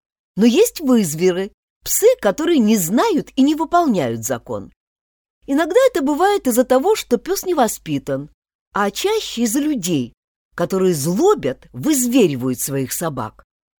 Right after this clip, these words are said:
Такого легко можно натравить на любое живое существо,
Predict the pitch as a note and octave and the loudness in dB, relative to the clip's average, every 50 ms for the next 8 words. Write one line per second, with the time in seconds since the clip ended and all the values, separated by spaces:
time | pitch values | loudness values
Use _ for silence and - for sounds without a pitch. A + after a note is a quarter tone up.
0 | _ _ _ _ - G4 - - A#4 G4+ A4 G#4 F#4+ G#4 G#4+ - - A#4 A4+ G4+ | _ _ _ _ -12 -4 0 0 2 2 4 4 4 4 4 2 2 2 4 4
1 | G#3 G#3+ A3 F#3 F3+ G#3+ G#3+ G#3+ G3+ - G#3+ G#3+ B3 C4 F4+ F4 - A#3 C4 B3+ | 6 4 4 4 2 0 0 0 -2 0 0 0 0 2 0 -2 0 2 2 4
2 | B3+ A#3 G#3 C#4+ G#4 G#4 F#4 D#4 C4 D4+ C#4+ D4 D#4 D4 C#4 - D4 C#4+ - - | 4 2 2 2 0 0 0 0 -4 -4 -4 -2 -4 -4 -6 -6 -8 -8 -8 -8
3 | C#4 C4+ - - F3+ D3 A2 G2+ | -10 -10 -10 -10 -8 -10 -10 -10